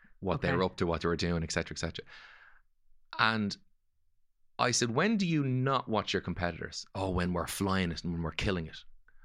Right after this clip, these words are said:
Speaker 1: I said, "So you only watch competitors when you don't feel you're flying it." I said, "But that's 'cause you don't think you're flying it, but really you are." But what if you got your head in your, the, ga-, your game, in your lane,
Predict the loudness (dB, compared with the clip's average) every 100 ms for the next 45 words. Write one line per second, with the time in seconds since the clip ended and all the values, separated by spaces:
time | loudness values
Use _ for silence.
0 | -18 -8 -4 0 2 4 4 4 2 2
1 | 0 0 0 2 2 0 -2 -4 -2 0
2 | 2 2 2 2 2 0 2 0 -2 -2
3 | 0 -2 -6 -14 -20 -20 _ -10 -2 0
4 | 2 0 2 2 4 6 6 4 4 2
5 | 2 0 0 -2 -2 -2 -4 -6 -4 0
6 | 2 2 0 0 2 0 0 0 2 2
7 | 0 -2 -2 2 2 2 0 2 2 2
8 | 2 2 2 -2 -6 -6 -2 -2 0 2
9 | 2 2 4 4 4 4 4 4 4 4
10 | 0